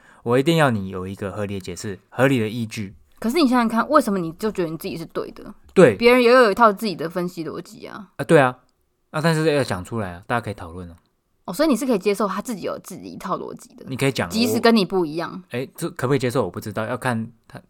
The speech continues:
Speaker 1: 能不能说服我。
Speaker 2: 所以，像我就是如果随便讲一个
Speaker 1: 随便讲，我会觉得不行。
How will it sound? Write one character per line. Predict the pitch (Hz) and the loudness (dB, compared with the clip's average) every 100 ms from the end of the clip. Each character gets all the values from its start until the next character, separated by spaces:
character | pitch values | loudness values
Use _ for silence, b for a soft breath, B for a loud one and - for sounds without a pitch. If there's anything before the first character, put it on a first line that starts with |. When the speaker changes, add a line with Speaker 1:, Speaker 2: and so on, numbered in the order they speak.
| _ _ | _ _
Speaker 1:
能 | 131 127 | -6 -4
不 | |
能 | 123 | -2
说 | 120 107 | 0 -2
服 | 95 | -4
我。 | 90 98 _ _ b b b | -14 -14 _ _ b b b
Speaker 2:
所 | - | 2
以， | 302 - _ _ _ _ _ - | 2 2 _ _ _ _ _ -4
像 | 330 254 | 2 4
我 | 180 | 4
就 | 202 | 0
是 | 247 | 0
如 | 220 | 2
果 | 196 | 0
随 | 190 | 2
便 | 220 | 0
讲 | 220 165 | -2 -4
一 | |
个 | 170 147 - _ _ _ _ _ b b | -4 -6 -8 _ _ _ _ _ b b
Speaker 1:
随 | - | -6
便 | 127 151 | -2 0
讲， | 117 95 | -2 -4
我 | 104 | -4
会 | 123 | -4
觉 | 110 | -4
得 | 101 | -8
不 | 95 | -10
行。 | 104 - | -12 -14